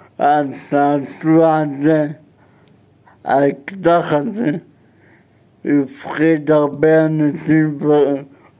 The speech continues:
וגרם להם לדבר." אז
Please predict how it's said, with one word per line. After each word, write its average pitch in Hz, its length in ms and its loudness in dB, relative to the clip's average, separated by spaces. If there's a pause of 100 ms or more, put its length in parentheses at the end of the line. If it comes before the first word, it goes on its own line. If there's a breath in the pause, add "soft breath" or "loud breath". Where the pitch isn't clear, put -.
(140)
וגרם 151 720 0
להם 160 260 0 (840)
לדבר." 151 880 -2 (2500 soft breath)
אז 147 180 0